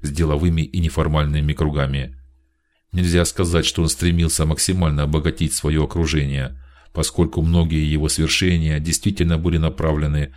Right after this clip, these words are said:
на развитие страны. Возможно, в перспективе руки президента вывели бы Украину из государственного и мирового кризиса,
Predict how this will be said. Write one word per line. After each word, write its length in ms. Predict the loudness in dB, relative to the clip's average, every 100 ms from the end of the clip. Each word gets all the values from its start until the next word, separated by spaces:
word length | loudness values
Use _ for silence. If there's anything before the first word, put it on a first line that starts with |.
| -8
на 100 | -2
развитие 480 | 0 2 0 0 -2
страны. 560 | -4 -2 0 0 -4 -10 -20 _ _ _
Возможно, 560 | 0 2 4 2 2 0
в 60 | 2
перспективе 840 | 0 0 -2 -2 2 2 2 0
руки 260 | -4 -2 -4
президента 640 | 0 2 2 4 2 2
вывели 380 | 2 2 2 0
бы 120 | 0
Украину 520 | -2 0 0 2 2 0
из 200 | -2 0
государственного 920 | 0 0 0 0 0 -2 -2 -2 -4
и 120 | 0
мирового 460 | 2 4 4 4 2
кризиса, 680 | 2 0 0 -2 -4 -6